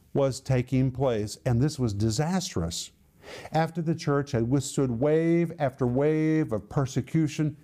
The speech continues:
successfully, now from the inside, the devil has launched an attack against the church with error, doctrinal error, seduction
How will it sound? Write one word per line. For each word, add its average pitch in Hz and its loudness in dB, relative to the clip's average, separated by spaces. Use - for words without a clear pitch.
successfully, 160 -2
now 170 2
from 185 0
the 170 2
inside, 135 2
the 120 0
devil 131 0
has 135 0
launched 123 0
an 143 0
attack 123 0
against 117 -2
the 113 0
church 117 -2
with 92 -4
error, 135 0
doctrinal 135 0
error, 131 0
seduction 127 -2